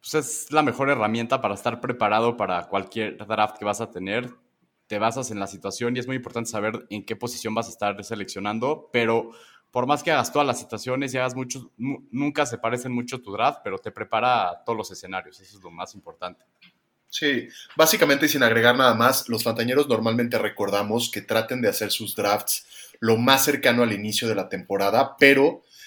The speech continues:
Speaker 2: si van a hacer un sorteo para, eh, ubicarse en, en una, en cierta posición de su draft, que sí lo hagan pronto, para que tengan oportunidad de hacer muchos drafts, ya mock drafts, perdón, desde el lugar en donde van a draftear el día real.
Speaker 1: Ujú,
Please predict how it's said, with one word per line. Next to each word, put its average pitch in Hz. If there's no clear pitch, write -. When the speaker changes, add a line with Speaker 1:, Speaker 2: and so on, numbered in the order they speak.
Speaker 2:
si -
van 131
a -
hacer 139
un 131
sorteo 110
para, 98
eh, 92
ubicarse 113
en, 95
en 98
una, 107
en 101
cierta 113
posición 117
de 110
su 127
draft, 127
que 120
sí 135
lo 127
hagan 120
pronto, 117
para 95
que 95
tengan 113
oportunidad 101
de 104
hacer 107
muchos 107
drafts, 107
ya 123
mock 123
drafts, 117
perdón, 110
desde 107
el 104
lugar 113
en 101
donde 101
van 104
a 110
draftear 101
el 98
día 92
real. 92
Speaker 1:
Ujú, 92